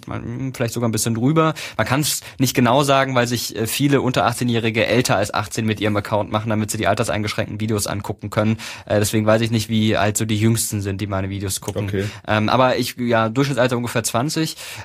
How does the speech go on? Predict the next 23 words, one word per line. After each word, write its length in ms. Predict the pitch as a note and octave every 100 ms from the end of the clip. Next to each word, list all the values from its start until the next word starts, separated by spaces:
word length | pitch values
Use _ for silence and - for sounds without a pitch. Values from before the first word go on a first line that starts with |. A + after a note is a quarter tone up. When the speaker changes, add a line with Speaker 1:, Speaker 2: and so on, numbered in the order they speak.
| -
Speaker 1:
ähm, 460 | A2+ A2+ A2 E2 E2+
was 140 | A2+
schon 180 | - A#2+
zeigt, 320 | - A2+ C3
dass 160 | B2 -
die 80 | A#2
meisten 300 | G#2+ A2+ G#2
einfach 180 | G#2
keine 220 | A2 A2 G2+
Schüler 260 | - B2+
mehr 160 | A#2 G#2
sind. 380 | A2+ C#3 G3+ - - - -
Ähm, 460 | - A#2 A#2 A#2 A#2 - - - -
und 160 | B2
ich 100 | B2
finde 280 | - D3+ D3
aber 200 | A2+ F#2+
auch, 120 | A2+
dass 160 | C#3 -
YouTube 240 | C3+ C3
Potenzial 520 | C3 B2+ A#2+ B2 A#2
hat 140 | B2+ A#2+
für 420 | - B2+ A#2+ G#2